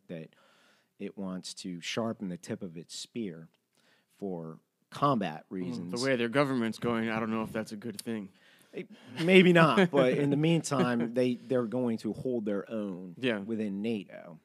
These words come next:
Speaker 1: And
Speaker 2: As
Speaker 1: they, and they will
Speaker 2: historically,
Speaker 1: n-,
Speaker 2: they always have.
Speaker 1: and they will never
Speaker 2: <laughs>
Speaker 1: back down to the, to Russia for historical
Speaker 2: Oh.
Speaker 1: rationales.
Speaker 2: Oh, definitely not.
Speaker 1: So what you, you, you're dealing with is now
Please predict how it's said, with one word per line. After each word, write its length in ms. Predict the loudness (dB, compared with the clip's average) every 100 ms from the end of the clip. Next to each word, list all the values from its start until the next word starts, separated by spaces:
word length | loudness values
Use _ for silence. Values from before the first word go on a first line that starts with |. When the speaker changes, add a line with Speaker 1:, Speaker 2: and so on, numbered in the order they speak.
| _ _
Speaker 1:
And 100 | 2
Speaker 2:
As 80 | 4 4 4
Speaker 1:
they, 80 | 4
and 80 | 10
they 80 |
will 80 | 12
Speaker 2:
historically, 300 | 12 10 4
Speaker 1:
n-, 60 | 4
Speaker 2:
they 120 | 2
always 220 | 2 0
have. 260 | 2 0 0
Speaker 1:
and 100 | 0
they 100 | 2
will 140 | 4 4
never 460 | 4 4 6 4
Speaker 2:
<laughs> 120 | 4 2
Speaker 1:
back 180 | -2 -4
down 260 | -8 -8
to 140 | -10 -12
the, 180 | -12 -16 _ -14
to 100 | -8
Russia 460 | -4 -6 -8 -14 -14
for 160 | -14 -14
historical 1000 | -12 -12 -8 0 0 2 0 -2 -4 -10
Speaker 2:
Oh. 280 | _ -6
Speaker 1:
rationales. 840 | -2 -2 -4 -2 0 -2 -6 -14 -14
Speaker 2:
Oh, 60 | -10
definitely 380 | -8 -6 -6 -6
not. 160 | -6 -8
Speaker 1:
So 580 | -6 -2 0 0 0 -4 _ _ _ _ -20 -20 -20 _ _ _ -10
what 240 | -6 -6
you, 180 | -6 -8
you, 340 | -10 -10 -8 -8 -14 -12
you're 140 | -10
dealing 520 | -6 -6 -4 -4 -4
with 160 | -6 -8 -10
is 500 | -8 -8 -8 -12 -16 _ _ -10
now 540 | -6 -6 -6 -6 -8